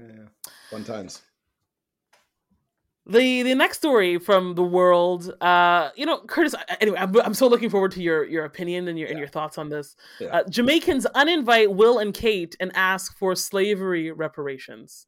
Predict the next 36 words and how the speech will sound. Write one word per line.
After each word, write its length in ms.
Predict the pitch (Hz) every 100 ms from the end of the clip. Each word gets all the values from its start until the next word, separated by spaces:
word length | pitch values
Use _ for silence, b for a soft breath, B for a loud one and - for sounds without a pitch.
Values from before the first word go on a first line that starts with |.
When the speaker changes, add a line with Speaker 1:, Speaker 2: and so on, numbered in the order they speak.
| _
Speaker 2:
I'm 160 | 190 175
very 160 | 277
intentionally 540 | 269 220 202 202 185 165
calling 300 | 170 160 156
these 160 | 156
two 200 | - 151
Will 260 | 151 156 151
and 120 | 147
Kate 320 | - 151 208 _
and 120 | 147
not 260 | 143 151 151 - 147
whatever 320 | - 196 151 220
they 120 | 170
are. 180 | 175 -
Speaker 1:
<laughs> 720 | 277 - 294 - - 254 - - - - -
Speaker 2:
<laughs> 40 | 165
Her, 260 | 339 339 - B B
His 320 | - 359 349 277
Royal 320 | 294 294 285
Highness, 520 | - 269 269 269 -
t-, 140 | 294
nah, 420 | 233 233 220 175 160
not 380 | 180 226 240 247
from 180 | 233 208
me. 80 | 165
You're 200 | 147 196
not 160 | 202
getting 160 | 190 190
that 180 | 180 180
from 160 | 170
me. 160 | 151 - B B B B B
So 140 | - 339
apparently 420 | - 453 453 370
Will 200 | 294 339
and 120 | 349
Kate 360 | 262 302 311 214